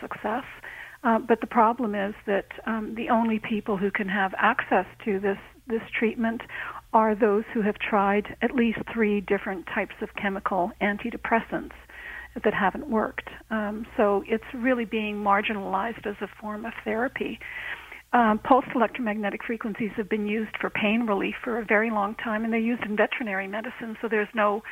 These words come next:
placebo effect, for example, that people are very concerned about. Um, there's a lot of different technologies now. Um, MATS, for example, there's several that we have here in the lab, the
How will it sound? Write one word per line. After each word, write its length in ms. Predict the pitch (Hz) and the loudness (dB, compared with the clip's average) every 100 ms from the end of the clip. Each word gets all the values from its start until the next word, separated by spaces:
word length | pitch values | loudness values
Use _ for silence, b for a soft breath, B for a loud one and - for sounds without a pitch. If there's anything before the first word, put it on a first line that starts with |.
| B B B B - | B B B B -6
placebo 500 | - 240 214 220 185 | -2 0 4 2 2
effect, 460 | 214 - - - | -4 -6 -6 -8
for 80 | - | -12
example, 600 | 240 240 220 220 214 - - _ _ _ _ - - | -12 -10 -10 -8 -10 -10 -14 _ _ _ _ -18 -2
that 280 | 240 220 - | 0 0 -4
people 280 | - 226 254 | -6 -2 -2
are 100 | 269 | 0
very 240 | 233 202 | 2 2
concerned 460 | - 240 - 233 240 | 2 -4 -4 -2 0
about. 300 | 226 226 - - | 0 -2 -4 -2
Um, 240 | 240 226 226 B B B B - | 0 0 -4 B B B B 4
there's 180 | 240 247 | 4 4
a 40 | |
lot 320 | 247 254 294 | 4 4 4
of 140 | 302 - | 2 0
different 440 | 247 - 208 - | -4 -2 -6 -6
technologies 800 | - 190 220 202 240 254 208 214 233 | -4 -4 -2 -2 -2 -4 -4 -6 0
now. 460 | 214 190 185 220 - | 4 4 4 -2 0
Um, 400 | 220 220 220 240 | 0 2 -2 4
MATS, 300 | 208 214 - - | 6 6 0 -4
for 100 | 269 | -4
example, 600 | 220 240 208 208 214 196 | 0 2 2 2 2 2
there's 200 | 185 208 - - - - | 2 -2 -6 -20 -20 0
several 320 | 240 208 220 190 | 2 4 2 0
that 260 | 196 - | -2 -2
we 140 | 214 208 | -2 2
have 240 | 220 214 | 2 2
here 180 | 226 208 | 0 0
in 120 | 196 | 0
the 60 | 196 | -2
lab, 380 | 233 240 240 214 | -2 0 -2 -2
the 220 | 202 226 | -4 -4